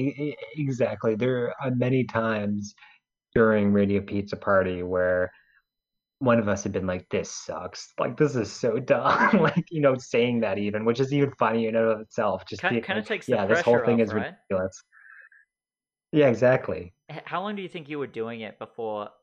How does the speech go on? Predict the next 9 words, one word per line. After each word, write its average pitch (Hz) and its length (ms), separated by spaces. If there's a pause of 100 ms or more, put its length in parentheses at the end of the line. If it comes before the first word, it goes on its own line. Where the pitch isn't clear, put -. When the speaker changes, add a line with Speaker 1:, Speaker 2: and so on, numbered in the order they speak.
(160)
Speaker 2:
you 117 160
went 113 220
from 110 320
the 101 280 (580)
stress - 960
of 110 140
doing 117 240
it? 104 240
'Cause, 110 340